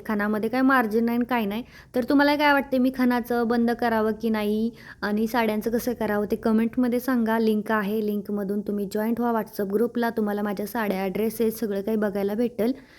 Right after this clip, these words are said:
आणि आजचा ब्लॉग मी इथंच थांबवते. कसा वाटला ते सुद्धा सांगा. आवडला असेल तर लाईक करा, शेअर करा आणि हो, अजूनही आपल्या चॅनलला सबस्क्राईब नसेल केलं तर सबस्क्राईब नक्की करा. भेटूयात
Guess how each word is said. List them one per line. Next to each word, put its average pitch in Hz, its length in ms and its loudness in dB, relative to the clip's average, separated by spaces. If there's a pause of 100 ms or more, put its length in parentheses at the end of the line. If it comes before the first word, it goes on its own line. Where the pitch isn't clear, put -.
(200)
आणि 202 180 -2
आजचा 233 320 2
ब्लॉग 254 220 2
मी 247 120 4
इथंच 233 300 -4
थांबवते. 220 380 0
कसा 214 300 -4
वाटला 208 260 -2
ते 214 200 -2
सुद्धा 214 320 -4
सांगा. 240 400 0 (440)
आवडला 214 400 2
असेल 220 400 -2
तर 226 80 -2
लाईक 214 340 0
करा, 226 260 0
शेअर 226 320 0
करा 202 300 -2 (360)
आणि 226 180 6
हो, 240 260 2
अजूनही 226 260 -2
आपल्या 214 220 -4
चॅनलला 208 300 -4
सबस्क्राईब 214 540 -6
नसेल 214 320 -2
केलं 196 240 -2
तर 196 40 -4
सबस्क्राईब 208 560 -6
नक्की 247 320 -2
करा. 233 280 -2 (360)
भेटूयात 240 300 2